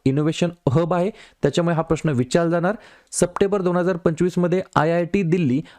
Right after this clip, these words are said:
अबुधाबी कॅम्पसमध्ये सुरू झालेला आहे. या ठिकाणी हे इनोव्हेशन विद्यार्थी आणि तरुण व्यावसायिकांमध्ये नवोन्मेष, संशोधन आणि उद्योजकतेला प्रोत्साहन देणे हा याच्या मागचा मेन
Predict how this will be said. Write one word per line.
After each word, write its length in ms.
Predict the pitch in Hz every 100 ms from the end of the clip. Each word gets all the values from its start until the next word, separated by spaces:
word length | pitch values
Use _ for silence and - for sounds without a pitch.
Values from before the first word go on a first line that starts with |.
| _
अबुधाबी 520 | - 165 202 185 156 196
कॅम्पसमध्ये 680 | - 151 143 165 165 160
सुरू 300 | 170 - 160
झालेला 320 | 170 170 170
आहे. 180 | 170 175
या 100 | 170
ठिकाणी 300 | 156 147 170
हे 180 | 160 170 -
इनोव्हेशन 480 | 147 156 170 185 233 - - - -
विद्यार्थी 540 | 127 135 202 185 220 -
आणि 160 | 147 160
तरुण 340 | - 180 196
व्यावसायिकांमध्ये 880 | 202 143 151 147 180 175 185 175 175
नवोन्मेष, 600 | 151 143 185 185 131 160 - _
संशोधन 640 | - 165 160 165 175 123 160 - -
आणि 160 | 160 -
उद्योजकतेला 680 | - 139 175 175 170 180 175
प्रोत्साहन 500 | 175 135 135 180 175
देणे 200 | 175 190 202
हा 140 | -
याच्या 260 | 156 160 170
मागचा 280 | 165 156 170
मेन 220 | 156 160